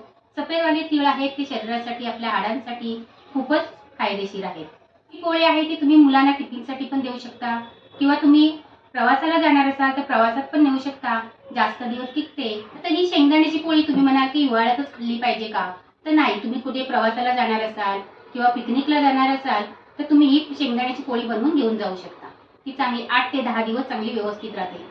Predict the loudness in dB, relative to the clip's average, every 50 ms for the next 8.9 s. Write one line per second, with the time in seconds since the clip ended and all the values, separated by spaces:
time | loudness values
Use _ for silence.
0 | -20 -20 -20 -20 -16 -6 -2 -2 0 2 4 4 4 4 2 -2 0 0 2 0
1 | 0 0 0 0 0 0 0 0 -2 -2 -2 -4 -6 -6 -8 -8 -10 -14 -16 -20
2 | -16 -10 -8 -2 2 4 4 4 4 0 -2 0 0 0 2 4 4 4 2 0
3 | -2 -2 -4 -4 -4 -4 -4 -4 -4 -4 -4 -2 0 0 0 -2 -2 -2 -2 -2
4 | -2 -4 -6 -6 -6 -6 -6 -6 -6 -8 -6 -8 -8 -10 -12 _ -20 -12 -10 -8
5 | -8 -8 -8 -12 -10 -8 -6 -6 -6 -8 -10 -14 _ _ _ _ -6 -6 -4 -4
6 | -4 -2 0 2 4 4 4 4 2 0 -4 -6 -6 -8 -6 -6 -4 -4 -4 -4
7 | -2 -2 -2 -2 -2 -4 -6 -6 -8 -8 -10 -12 -12 -12 -12 -12 -12 -12 -14 -18
8 | -18 -20 -20 -20 -20 _ _ _ 0 2 2 4 4 2 2 2 0